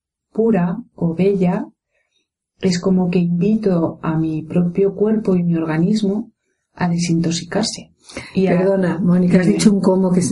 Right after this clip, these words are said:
Speaker 2: que no lo podemos
Speaker 1: Perdón,
Speaker 2: tener.
Speaker 1: no, fuera.
Speaker 2: El invitas.
Speaker 1: Invito.
Speaker 2: Venga, dilo entero.
Speaker 1: Invito a todos esos elementos puros a comunicar con los elementos de mi cuerpo.
Speaker 2: Vale, porque esperad un momento, perdón, pero esto es un código que tenemos que es muy clave.
Speaker 1: Sí.
Speaker 2: Si decimos como que invito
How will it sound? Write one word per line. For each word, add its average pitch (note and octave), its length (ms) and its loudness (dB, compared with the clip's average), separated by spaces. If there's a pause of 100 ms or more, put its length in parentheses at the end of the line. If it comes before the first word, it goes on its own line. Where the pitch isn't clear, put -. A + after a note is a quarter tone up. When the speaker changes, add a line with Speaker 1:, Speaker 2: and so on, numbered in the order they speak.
(120)
Speaker 2:
que F3 100 -4
no E3 140 0
lo E3 140 0
podemos F3 300 2
Speaker 1:
Perdón, E3+ 180 0
Speaker 2:
tener. E3+ 180 0
Speaker 1:
no, E3+ 60 -2
fuera. E3+ 500 0 (280)
Speaker 2:
El A3 380 2
invitas. A3 680 4
Speaker 1:
Invito. A#3 800 2 (360)
Speaker 2:
Venga, F#3 280 2
dilo A3+ 200 4
entero. D#3+ 480 0 (100)
Speaker 1:
Invito G#3 600 2
a F#3+ 160 0
todos G3 320 0
esos F#3 260 -2
elementos F3+ 580 2
puros B3 680 0
a E3 180 -2
comunicar E3 600 0
con F3+ 240 0
los D#3+ 160 -2
elementos F3 580 0
de E3+ 60 -2
mi E3+ 140 -2
cuerpo. G3+ 560 -2 (340)
Speaker 2:
Vale, F3+ 320 2
porque F3+ 260 4
esperad G#3 380 2
un B3+ 100 4
momento, F#3+ 380 2
perdón, F3+ 440 2 (260)
pero F#3 160 4
esto F#3+ 180 2
es A#3 100 6
un A3 100 8
código G#3 340 4
que G3+ 80 6
tenemos G3+ 380 4
que A3 100 4
es F3+ 80 4
muy F#3 100 2
clave. D3+ 460 2
Speaker 1:
Sí. F3 320 0
Speaker 2:
Si - 140 4
decimos A#3 460 4
como G3 280 2
que F#3 100 6
invito A#3 720 2